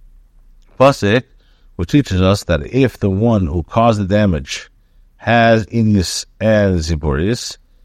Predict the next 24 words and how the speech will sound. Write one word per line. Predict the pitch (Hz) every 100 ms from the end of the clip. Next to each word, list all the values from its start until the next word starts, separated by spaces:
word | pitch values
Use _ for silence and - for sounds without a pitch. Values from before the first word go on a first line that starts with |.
| _ -
and | 82
his | 113 110 104
Ziborius | 85 120 120 110 101 90 - -
is | 82
not | 104 110
as | 98
good | 90 104
as | 95 90 80
the | 87 78
Inius | 87 95 85 76 - - -
belonging | 92 92 92 82
to | -
the | 78
injured | 80 73 -
party, | 78 92 147 - _ _ _ _ _ _
so | _
the | 76
one | 95 98
who | 78
caused | 95 95
the |
damage | 95 139 113 98
pays | 131 139 117 110 104 -
the | 110 117 104 101